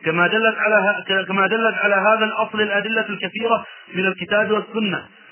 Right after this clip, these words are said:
وهذا أحدها حيث، حيث يق-، حيث، حيث يصدر الله أمر المؤمنين بقوله: "يا أيها الذين آمنوا"، أو يعلق فعل ذلك على الإيمان، وأنه لا يتم الإيمان إلا بذلك المذكور.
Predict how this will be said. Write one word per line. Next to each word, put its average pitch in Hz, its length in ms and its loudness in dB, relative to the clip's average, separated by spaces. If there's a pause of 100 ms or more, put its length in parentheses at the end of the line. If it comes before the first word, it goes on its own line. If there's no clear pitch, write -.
(160)
وهذا 208 600 4
أحدها 196 560 2 (200)
حيث، 175 360 -2 (220)
حيث 185 280 0
يق-، 202 300 -2 (120)
حيث، 196 260 0
حيث 208 320 -2
يصدر 220 560 -2
الله 214 460 2
أمر 214 140 0
المؤمنين 202 540 -2 (460)
بقوله: 196 640 2 (400)
"يا 180 300 6
أيها 220 200 2
الذين 214 320 0
آمنوا"، 226 500 0 (240)
أو 190 180 4
يعلق 220 420 0
فعل 208 260 -2 (120)
ذلك 226 280 4
على 208 180 0
الإيمان، 208 560 0 (240)
وأنه 208 420 -2
لا 220 200 6
يتم 208 220 -2
الإيمان 214 460 0
إلا 214 300 2
بذلك 208 380 0
المذكور. 196 500 -6